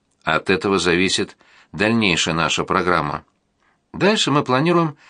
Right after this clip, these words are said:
как-то подключить регенератор и поглотитель в рабочем отсеке. Мы посмотрим, как пробросить кабель в бытовой отсек корабля,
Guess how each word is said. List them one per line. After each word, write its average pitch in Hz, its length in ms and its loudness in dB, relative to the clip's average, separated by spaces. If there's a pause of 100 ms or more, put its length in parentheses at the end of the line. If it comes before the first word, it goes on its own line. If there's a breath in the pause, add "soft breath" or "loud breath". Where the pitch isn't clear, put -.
(200 loud breath)
как-то 160 320 -2
подключить 143 600 -2
регенератор 139 760 0 (160)
и 160 120 -2
поглотитель 123 640 2
в 110 60 2
рабочем 131 440 2
отсеке. 78 500 -4 (800 soft breath)
Мы 92 200 0
посмотрим, 101 540 0
как 98 220 -2
пробросить 101 540 0
кабель 87 520 -2
в 82 140 -12
бытовой 95 400 2
отсек 92 260 -2
корабля, 127 520 -2